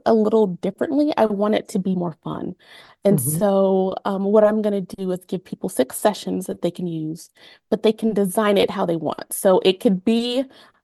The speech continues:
Speaker 1: a virtual Zoom session. It could be a walk and talk where you're walking, I'm walking.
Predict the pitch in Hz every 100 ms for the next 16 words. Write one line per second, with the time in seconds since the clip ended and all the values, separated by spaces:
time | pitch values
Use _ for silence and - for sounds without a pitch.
0 | _ - 208 202 190 190 220 226 240 233
1 | 190 214 220 - 208 - 214 208 254 _
2 | _ _ _ - 208 - 220 190 220 208
3 | 208 - - 208 180 190 - 233 214 -
4 | 214 240 - 175 180 220 202 226 226 -
5 | 226 220 247 - 180 226 220 214 - 214
6 | 214 262